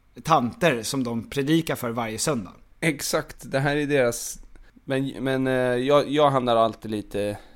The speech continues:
Speaker 2: eh, ur det där.
Speaker 1: Gör du det? Ja, men du, man stänger väl av, det är mer som, jag tänker nog mer, och det här är lite förringande, känner,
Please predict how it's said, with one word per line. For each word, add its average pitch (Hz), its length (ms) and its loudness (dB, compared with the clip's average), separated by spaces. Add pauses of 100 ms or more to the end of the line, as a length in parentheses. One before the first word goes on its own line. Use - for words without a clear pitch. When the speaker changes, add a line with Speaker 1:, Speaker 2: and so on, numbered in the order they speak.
(1300)
Speaker 2:
eh, 82 60 -20 (240)
ur 127 300 -2
det 110 120 -2
där. 95 360 -2 (880)
Speaker 1:
Gör 214 180 8
du 226 60 8
det? 95 200 -6 (1000)
Ja, 151 120 6
men 180 140 8
du, 185 180 10
man 165 160 6
stänger 160 240 4
väl 151 100 2
av, 147 440 6
det 165 120 0
är 190 60 6
mer 220 180 8
som, 170 180 -2
jag 151 260 4
tänker 196 220 0
nog 143 120 2
mer, 127 180 0
och 131 100 -2
det 135 80 4
här 143 120 2
är 147 100 2
lite 135 240 -2
förringande, 139 540 0
känner, 113 200 -6